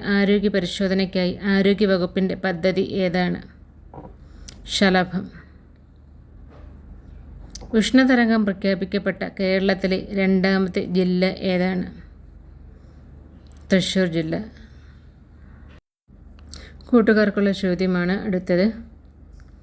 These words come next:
സംസ്ഥാനത്തെ രണ്ടാമത്തെ മെട്രോ റെയിൽ ആരംഭിക്കുന്നത് എവിടെയാണ്? ഉത്തരം അറിയാവുന്ന കൂട്ടുകാർ കമന്റ് ചെയ്തോളൂ. കഴിഞ്ഞ വീഡിയോയിലെ ചോദ്യം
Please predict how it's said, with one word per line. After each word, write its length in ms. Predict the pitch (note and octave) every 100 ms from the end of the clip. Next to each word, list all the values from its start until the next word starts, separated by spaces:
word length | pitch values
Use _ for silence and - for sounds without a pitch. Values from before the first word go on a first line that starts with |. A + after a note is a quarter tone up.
| - - - - - -
സംസ്ഥാനത്തെ 800 | A#3 A3+ A#3 A#3 A#3+ A3+ A#3 A3+
രണ്ടാമത്തെ 760 | G#3 G3 G3 G3+ G3+ G3 G#3 A3+
മെട്രോ 580 | G3+ F3+ F3+ F#3+ G3+ G3+
റെയിൽ 320 | F#3 E3+ F3+ -
ആരംഭിക്കുന്നത് 680 | F#3+ F3+ F3+ F3 F#3 F3+ F3+
എവിടെയാണ്? 640 | F3 E3+ E3 F3 F3 -
ഉത്തരം 280 | G3+ - F3+
അറിയാവുന്ന 360 | E3+ E3+ E3+ F3
കൂട്ടുകാർ 420 | F3 E3+ E3+ F#3
കമന്റ് 360 | F3+ F3 E3+
ചെയ്തോളൂ. 520 | E3+ F3 E3 E3+ F3 A#3+ A#3 - - - - - - - - - - - - - - - - - - -
കഴിഞ്ഞ 340 | A3 A3 A#3 C4
വീഡിയോയിലെ 500 | A3+ G3 F#3+ F#3 F#3+
ചോദ്യം 460 | F#3+ E3 D3+ F#3+